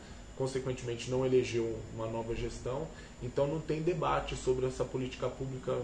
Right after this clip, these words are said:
mais específica produzida pelo hip hop para o hip hop na cidade, né? E é uma cidade que tem uma tradição, é, nessa área, tem militância, tem produção, é, vários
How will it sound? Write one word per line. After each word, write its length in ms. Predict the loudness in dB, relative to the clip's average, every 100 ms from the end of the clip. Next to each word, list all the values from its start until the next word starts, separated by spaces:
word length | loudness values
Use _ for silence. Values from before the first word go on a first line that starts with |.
| 0
mais 220 | -2 -2
específica 720 | -2 -2 0 -4 -6 -4 -4 -4 -12 -14 -14 -4
produzida 840 | 2 4 4 0 -2 2 4 4 2 -4 -6 -8 2
pelo 280 | 2 4 0
hip 160 | 0 2
hop 240 | 4 4 0 0
para 200 | 2 2
o 80 | 0
hip 160 | -4 0
hop 240 | 0 2 0 -2 -4
na 140 | -4 -4
cidade, 500 | -4 -2 0 0 -2
né? 120 | -6 -6 -10 -6 0
E 40 |
é 40 |
uma 100 | 0
cidade 280 | 2 2 0
que 60 | 0
tem 100 | -4
uma 100 | -2
tradição, 680 | 0 0 0 -2 0 0 -2 -8 -12 -14 -14 -14 -8
é, 520 | -2 2 2 2 0 -4 -4
nessa 320 | -2 -2 0
área, 460 | 2 2 2 2 0
tem 180 | 0 -2
militância, 840 | 0 -2 0 2 2 2 0 -2
tem 420 | -2 -2 -4 -4 -6 -8 -10 -12 -4
produção, 640 | 0 0 0 -2 0 0 -2 -8 -14 -16 -14 -12 -6
é, 300 | -2 0 0
vários 280 | 2 2 2